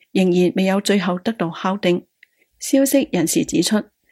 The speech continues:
沙特方面喺將富士康嘅提案同其他國際公司嘅報價進行比較。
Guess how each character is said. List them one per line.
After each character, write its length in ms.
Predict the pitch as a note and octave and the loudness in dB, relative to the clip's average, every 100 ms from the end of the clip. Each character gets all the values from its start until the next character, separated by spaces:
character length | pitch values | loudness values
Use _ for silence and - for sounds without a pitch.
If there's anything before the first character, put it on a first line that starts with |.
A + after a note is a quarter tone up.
| _ | _
沙 180 | - C#4+ | -6 -2
特 140 | C#4 G3 | -2 -2
方 280 | - A#3+ | 0 2
面 220 | A#3 F3+ F3+ | 4 2 2
喺 180 | F3 | 0
將 300 | G3+ A#3 A#3+ | 0 0 0
富 240 | B3 - G3 | 0 -2 -2
士 180 | - F3+ | 0 -2
康 240 | G#3+ A3+ | 0 0
嘅 200 | A3 F3+ | 0 -2
提 280 | - D3+ E3 | -2 -2 0
案 220 | F3 F#3+ - - - | 2 0 -6 -20 -8
同 240 | - F3+ | -2 -2
其 160 | F3 F3 | 0 -4
他 260 | - B3 B3 | -2 -2 0
國 260 | - F#3 | -2 -2
際 240 | - F3 F3 | -2 -2 -2
公 200 | A#3+ B3 | 0 0
司 120 | A#3+ | 0
嘅 140 | G3+ | -2
報 300 | F3 F3+ F#3 | 2 2 2
價 200 | F#3+ F#3 F#3 | 0 -6 -4
進 180 | F#3+ | -4
行 160 | E3+ - - | -4 -6 -6
比 120 | F3 | -6
較。 340 | - F#3+ - | -2 -2 -4